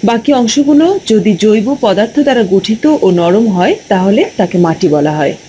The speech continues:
ভূত্বকের উপরে আমরা বসবাস করি, মাটিতে প্রয়োজনীয় খাদ্য উৎপাদন করি। এছাড়াও এ অংশে রয়েছে খনিজ পদার্থ,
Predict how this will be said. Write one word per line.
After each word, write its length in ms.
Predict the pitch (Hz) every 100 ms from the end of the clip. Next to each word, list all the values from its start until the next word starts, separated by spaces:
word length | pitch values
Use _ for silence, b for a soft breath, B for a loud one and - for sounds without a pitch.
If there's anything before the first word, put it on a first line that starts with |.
| - B B B B -
ভূত্বকের 500 | 185 262 277 262 262 214
উপরে 260 | 190 277 381
আমরা 240 | 196 175
বসবাস 440 | 160 160 160 151 -
করি, 240 | 160 147 151 - -
মাটিতে 340 | 180 165 175 185
প্রয়োজনীয় 480 | 196 196 196 233
খাদ্য 340 | 311 - 247 220
উৎপাদন 420 | 202 - 151 156 156
করি। 240 | 151 143 139 - - - - B B B -
এছাড়াও 540 | 233 226 185 170 180 320 330
এ 80 | 185
অংশে 300 | 165 165 -
রয়েছে 320 | 180 175 175 370 440 B B -
খনিজ 300 | 262 262 277 254
পদার্থ, 360 | 175 160 165